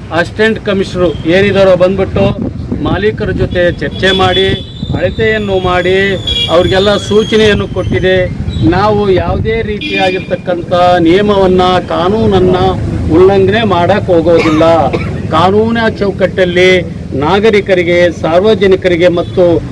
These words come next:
ಕಟ್ಟಡ ಮಾಲೀಕರಿರ್ಬೋದು, ವ್ಯಾಪಾರಸ್ಥರು, ನಾವೆಲ್ಲ ಒಂದು ದೋಣಿಯಲ್ಲಿ, ಒಂದು ಹಡಗಿನಲ್ಲಿ ಪ್ರಯಾಣ ಮಾಡಂತ ನಾವಿಕರಂತ ನಾನು ಭಾವಿಸಿದ್ದೀನಿ.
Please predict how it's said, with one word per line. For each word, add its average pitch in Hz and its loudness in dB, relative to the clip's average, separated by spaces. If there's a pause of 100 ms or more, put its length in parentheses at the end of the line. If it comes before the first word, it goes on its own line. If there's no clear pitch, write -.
(220)
ಕಟ್ಟಡ 196 0
ಮಾಲೀಕರಿರ್ಬೋದು, 185 0
ವ್ಯಾಪಾರಸ್ಥರು, 170 0
ನಾವೆಲ್ಲ 190 0
ಒಂದು 196 2
ದೋಣಿಯಲ್ಲಿ, 196 2
ಒಂದು 180 2
ಹಡಗಿನಲ್ಲಿ 196 2 (320)
ಪ್ರಯಾಣ 202 2
ಮಾಡಂತ 190 0
ನಾವಿಕರಂತ 180 0
ನಾನು 170 0 (360)
ಭಾವಿಸಿದ್ದೀನಿ. 170 0